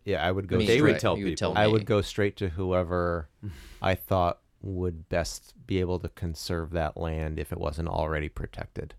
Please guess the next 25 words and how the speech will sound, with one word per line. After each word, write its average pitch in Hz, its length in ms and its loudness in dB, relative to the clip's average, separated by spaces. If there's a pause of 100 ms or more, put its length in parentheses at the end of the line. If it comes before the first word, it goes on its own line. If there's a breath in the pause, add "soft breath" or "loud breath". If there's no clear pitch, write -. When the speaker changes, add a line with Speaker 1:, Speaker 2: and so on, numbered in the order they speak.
(160)
Speaker 3:
Mm-hmm. 73 220 -8
Speaker 2:
Okay. 67 180 -14 (140)
Speaker 1:
You 87 80 -8
know, 80 140 -6
that's - 280 -8
the 98 120 -10
goal. 95 400 -8
And 113 260 0 (380)
I 101 100 -2
guess 101 240 2
the 101 60 -2
silver 92 320 0
lining 87 480 0
of 80 400 -2 (800)
Cornell's 90 400 0
screw 90 320 0
up 80 220 0
is 76 200 -6
that 80 340 0 (560)
there 85 280 0
was 87 680 -4
land 98 260 0
protection 151 540 -6
that 160 160 -4
was, 170 420 -8